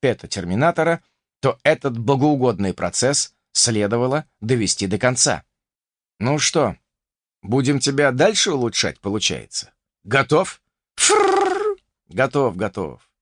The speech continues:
Я в тебя верю". Апгрейд прошёл без каких-либо эксцессов. Я успешно израсходовал полученный в ходе вылазки камешек, согласился со всеми оговорками системы и увидел соответствующее оповещение.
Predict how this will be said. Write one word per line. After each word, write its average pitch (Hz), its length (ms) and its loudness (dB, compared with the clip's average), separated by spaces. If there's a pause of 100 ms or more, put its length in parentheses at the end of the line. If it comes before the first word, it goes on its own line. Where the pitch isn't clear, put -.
Я 208 220 4
в - 60 -12
тебя 98 260 -2
верю". 85 380 -8 (800)
Апгрейд 139 560 0
прошёл 143 440 0
без 131 220 0
каких-либо 107 800 -4
эксцессов. - 640 -6 (580)
Я 175 260 2
успешно 143 800 0 (220)
израсходовал 127 880 0
полученный 123 580 0
в - 80 -10
ходе 117 260 0
вылазки 95 440 -4
камешек, 113 600 -2 (440)
согласился 156 920 2
со 107 160 0
всеми 95 440 -2
оговорками 87 640 -4
системы - 640 -2
и 139 100 -2
увидел 151 480 0
соответствующее 107 960 -2
оповещение. 92 840 -6